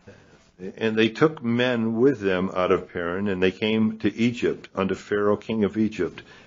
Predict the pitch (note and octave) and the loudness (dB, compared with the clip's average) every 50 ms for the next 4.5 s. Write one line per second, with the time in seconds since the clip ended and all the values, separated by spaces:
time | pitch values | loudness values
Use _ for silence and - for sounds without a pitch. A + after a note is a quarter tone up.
0 | - _ - F#2+ F#2+ - - - G#2 G2+ G#2+ G#2 G2+ A2+ G#2 G#2+ G#2 G2+ F#2+ G2+ | -12 _ -2 -2 -2 -2 -4 -2 0 0 0 0 0 -2 -2 -2 -2 -2 -2 -4
1 | G2+ G2+ G2 F#2+ F2 - - - - - - - - F#2+ F#2 F#2 F2+ - - G#2 | -4 -4 -4 -4 -6 -10 -12 -12 -14 -14 -14 -12 -6 -4 -2 -2 -2 -2 -2 -2
2 | G#2 G#2 G#2 G2 - G#2+ G2+ G2 G2 F#2+ G2+ A#2+ - - - - - - G2 E2 | 0 2 0 0 0 0 -2 -2 0 2 2 2 2 2 -2 -12 -8 -6 -4 -4
3 | - - - - - - - A#2 F#2+ F#2+ G2 F#2 F2+ F2+ F2 - F2 E2 D#2 D#2 | -4 -6 -10 -12 -12 -8 -6 -4 -2 -2 -2 -2 -4 -6 -4 -4 -4 -4 -4 -4
4 | F#2+ G2 G#2 A#2 D3 D#3+ D3 B2 - - | -4 -6 -6 -6 -6 -8 -8 -10 -12 -14